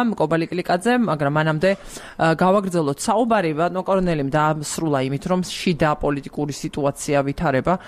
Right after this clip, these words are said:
გავლენას ახდენსო, ა, საგარეო პოლიტიკაზე. ცხადია, ჩვენ ხომ ამით დავიწყეთ ეს რუბრიკა, ამაზე საუბრით. სწორედ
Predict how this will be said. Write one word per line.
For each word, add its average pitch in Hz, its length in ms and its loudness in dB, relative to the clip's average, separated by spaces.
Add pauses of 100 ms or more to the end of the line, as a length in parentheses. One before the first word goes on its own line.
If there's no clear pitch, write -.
(280)
გავლენას 156 500 2
ახდენსო, 143 640 -2
ა, 104 440 0
საგარეო 143 440 0
პოლიტიკაზე. 214 400 0
ცხადია, 160 420 0
ჩვენ 165 200 -2
ხომ 135 160 -2
ამით 147 260 -2
დავიწყეთ 147 560 -2
ეს 131 200 -4
რუბრიკა, 123 400 -2
ამაზე 123 320 0
საუბრით. 120 500 -2
სწორედ 156 400 0